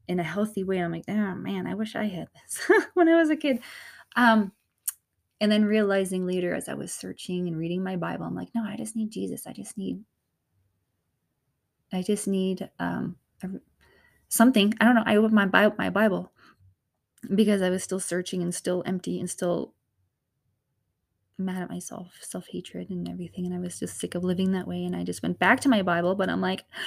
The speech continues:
<gasps> I don't know how to read the Bible. I don't understand this. H-, is this supposed to relate to me? So I was searching and searching for a Bible teaching church. Um, I ended up going to, um, uh, Prescott, Arizona, which was, like, fifty minutes away,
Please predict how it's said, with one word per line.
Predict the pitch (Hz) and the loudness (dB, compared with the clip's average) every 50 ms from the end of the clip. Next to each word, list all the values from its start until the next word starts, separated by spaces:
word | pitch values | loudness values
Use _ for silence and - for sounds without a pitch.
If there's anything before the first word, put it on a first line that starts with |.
| - - - - - - | -10 -10 -12 -14 -16 -20
<gasps> | _ _ _ _ _ _ _ _ _ _ _ - - | _ _ _ _ _ _ _ _ _ _ _ -10 -8
I | - 190 | -6 -4
don't | 202 185 - - | -4 -4 -4 -4
know | 175 175 175 - - - _ _ _ _ - | -4 -4 -4 -6 -8 -12 _ _ _ _ -16
how | - - 175 | -10 -8 -6
to | 175 | -4
read | 175 180 180 175 - - | -4 -4 -4 -6 -6 -8
the | - - | -12 -14
Bible. | - 170 - 170 170 170 - - | -12 -10 -10 -8 -10 -10 -8 -6
I | 190 | -2
don't | 214 226 214 | 0 0 0
understand | 185 175 170 - - - 196 196 180 | -2 -4 -8 -10 -8 -6 -4 -4 -4
this. | 180 - - - - | -6 -8 -12 -16 -16
H-, | - _ | -14 _
is | - 180 | -4 2
this | - - 240 | 2 2 2
supposed | - - 208 220 214 220 - | 2 0 0 0 0 0 -2
to | 262 | 0
relate | 240 220 190 190 202 214 - | 0 0 0 -2 -4 -4 0
to | - 311 | 2 2
me? | 349 392 | 2 2
So | 370 - - 240 | 2 0 2 2
I | 240 240 | 4 4
was | 240 247 240 | 2 2 0
searching | - - 226 233 233 220 - 226 202 | 2 2 4 4 4 2 0 0 0
and | 190 190 | 0 -2
searching | - 196 208 208 - 202 196 190 | -2 -4 -4 -2 -2 -4 -4 -4
for | - - - 175 | -4 -4 -2 -2
a | 175 | -4
Bible | 175 - 170 175 180 180 180 | -4 -4 -4 -2 0 0 -2
teaching | 180 - 180 180 - 160 160 160 156 - - - - - - - _ - | -2 -4 -6 -6 -4 -4 -4 -6 -6 -8 -16 -20 -20 -20 -20 -20 _ -8
church. | - - 226 226 196 185 - - - - - _ - | -4 0 0 2 2 0 -2 -6 -12 -14 -14 _ -2
Um, | 185 185 180 170 170 160 - _ _ _ _ _ _ - - - | 0 0 2 0 -2 -4 -6 _ _ _ _ _ _ -12 -2 0
I | 190 202 | 2 2
ended | 202 202 208 196 | 4 4 4 4
up | 208 180 - 180 | 4 2 0 0
going | - 185 180 196 214 202 185 180 180 190 202 - _ - | 0 0 2 2 2 2 2 2 0 -2 -4 -6 _ -14
to, | - - - 190 180 180 180 175 170 175 - - | -12 -6 -2 0 2 2 2 0 -2 -4 -6 -8
um, | 175 170 170 170 170 170 _ _ _ _ _ _ _ _ _ _ _ _ - | -8 -6 -6 -8 -8 -10 _ _ _ _ _ _ _ _ _ _ _ _ -10
uh, | - 175 170 170 - - | -8 -8 -8 -8 -10 -8
Prescott, | - 208 208 - - 226 214 - | -6 -6 -6 -4 -2 -4 -4 -2
Arizona, | - 190 180 175 175 175 175 170 175 185 180 165 - 170 185 | -4 -4 -2 -2 -2 -2 -4 -2 -2 -2 -2 -4 -4 -4 -4
which | - 170 - - - | -6 -6 -8 -8 -8
was, | 175 165 170 - | -8 -8 -6 -8
like, | - - | -12 -12
fifty | - - - - 208 214 - - 196 190 190 190 - - | -12 -10 -4 -4 -4 -4 -4 -6 -6 -4 -4 -6 -6 -6
minutes | 180 175 165 170 - - | -6 -6 -6 -6 -8 -8
away, | 165 180 196 220 196 185 185 | -4 0 2 4 4 4 2